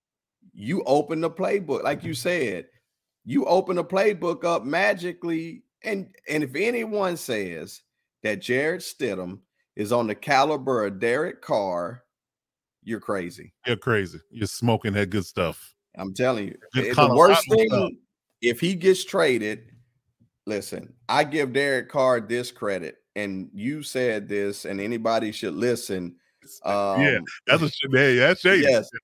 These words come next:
Speaker 2: That's shady.
Speaker 1: Yes, that's shady.
Speaker 2: <laughs>
Speaker 1: Uh, you've said this re-, before, where you gave credit to Derek Carr's maturity of being a professional.
Speaker 2: Yeah.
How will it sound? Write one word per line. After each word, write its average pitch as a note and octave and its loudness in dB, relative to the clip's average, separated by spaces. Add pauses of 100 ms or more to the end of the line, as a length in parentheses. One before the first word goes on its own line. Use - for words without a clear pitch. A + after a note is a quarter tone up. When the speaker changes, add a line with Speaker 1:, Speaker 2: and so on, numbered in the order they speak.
(100)
Speaker 2:
That's F#3 2
shady. E3+ 6
Speaker 1:
Yes, - 4
that's C3 4
shady. C#3 -2 (200)
Speaker 2:
<laughs> - -4
Speaker 1:
Uh, G#2 2 (400)
you've G3 -6
said C#3 0
this A#2 -4
re-, G2+ -6 (200)
before, F#2+ -6
where F#2+ -6
you C3 -2
gave A2+ -4
credit G#2+ -6 (240)
to F2+ -6
Derek G2 -4
Carr's F#2 -2
maturity G2+ -6
of F#2+ -8
being G#2 -4
a F#2+ -4
professional. F#2 -4 (300)
Speaker 2:
Yeah. G2+ 2